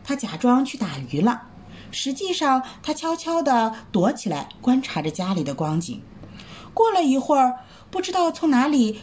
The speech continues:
出来了一个十七八岁的姑娘，穿着蓝底儿白花的衣服，系着红围裙，洗起衣服来了。“姑娘，你为什么要给我洗衣服呢？”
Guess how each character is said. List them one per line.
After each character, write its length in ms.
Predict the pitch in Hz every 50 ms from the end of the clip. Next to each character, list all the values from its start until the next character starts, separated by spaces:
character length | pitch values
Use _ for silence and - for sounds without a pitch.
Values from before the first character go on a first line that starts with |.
| - -
出 180 | - - 302
来 140 | 285 269 269
了 100 | 269 269
一 160 | 247 240 247
个 160 | 247 - 254 247
十 220 | 247 - - 240
七 160 | 240 - 277
八 180 | 247 254 262 269
岁 160 | - - 269
的 100 | 226 220
姑 220 | 214 233 226 226
娘， 240 | 226 226 247 - - - - - - - - - -
穿 220 | - - 320 302 294
着 80 | 277
蓝 280 | 247 226 208 240 285 285
底 80 | 285
儿 160 | 233 196 185 185
白 220 | 190 185 196 240
花 180 | 240 240 285 285
的 120 | 262 247
衣 280 | 226 247 269 285 302 294
服， 360 | - - 233 190 170 170 - - - - - -
系 180 | - 381 359
着 80 | 302 269
红 260 | - - 233 285 302
围 240 | 277 196 180 190 262 247
裙， 260 | - 269 214 - - - - - - -
洗 240 | - - - 269
起 200 | - - - -
衣 220 | - 196 220 269 311
服 160 | - - 233
来 200 | 175 - 123 123
了。 180 | 135 131 - - - - - - - - - - - - - - - - - - - - - - - - - - - - - - - - - - - - - - - - - - - - - - - - -
“姑 180 | - 226 226 240
娘， 400 | 226 214 175 139 123 113 - - - - - - - - - - - -
你 100 | 240 240
为 200 | 240 294 339 330
什 200 | 311 - - 180
么 100 | 170 185
要 160 | 196 220 208
给 140 | 208 208 185
我 120 | 196 214 220
洗 280 | 220 - - 127 123
衣 260 | 131 160 185 214 226
服 140 | 220 - 180
呢？” 260 | 151 139 131 123 127